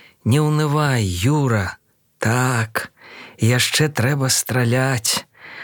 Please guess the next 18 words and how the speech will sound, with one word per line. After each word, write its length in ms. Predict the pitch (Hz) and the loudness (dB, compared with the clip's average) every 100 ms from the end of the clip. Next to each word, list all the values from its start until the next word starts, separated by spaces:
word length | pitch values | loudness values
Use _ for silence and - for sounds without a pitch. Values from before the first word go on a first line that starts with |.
| - - | -10 0
У 80 | 131 | 2
наступленні, 1040 | 147 - - 131 113 139 147 135 117 107 - | 2 0 -2 -4 0 0 2 0 0 -2 -4
а 160 | 123 | -4
то 400 | - - 165 143 104 - - - - | -2 0 0 0 -2 -10 -16 -14 -2
яны 320 | 110 139 143 | 2 2 2
нас 400 | 143 135 117 - | 2 0 0 -2
нішчаць, 640 | 110 123 160 - - 107 - | 0 2 2 0 -2 -2 0
а 80 | 120 | 2
мы... 400 | 143 151 131 - _ _ - - - - - _ _ _ _ | 2 0 -2 -4 _ _ -20 -20 -20 -20 -20 _ _ _ _
Слабы 720 | - - - 135 185 156 135 | -4 -2 2 2 2 2 0
ў 80 | 131 | 2
нас 400 | 131 135 - 127 | 0 0 0 0
агонь, 560 | 107 107 151 123 98 - - - - - | 0 0 0 0 -2 -8 -18 -20 -20 -10
стралковы, 960 | - - 117 123 113 - 147 139 113 101 - | -4 -2 0 0 0 0 2 2 0 -2 -4
панімаеш, 800 | - 123 139 147 160 147 120 110 | -4 0 2 2 2 2 0 0
слабіна». 1120 | - - 107 123 135 147 151 165 175 151 117 - _ - - _ _ _ _ _ _ _ - | 0 -2 0 0 2 0 2 2 2 2 0 -4 _ -20 -20 _ _ _ _ _ _ _ -2
Ён 240 | 101 123 | 2 2
змаўкае, 880 | 123 117 127 120 - 107 104 107 110 | 2 2 0 0 0 0 0 -2 -4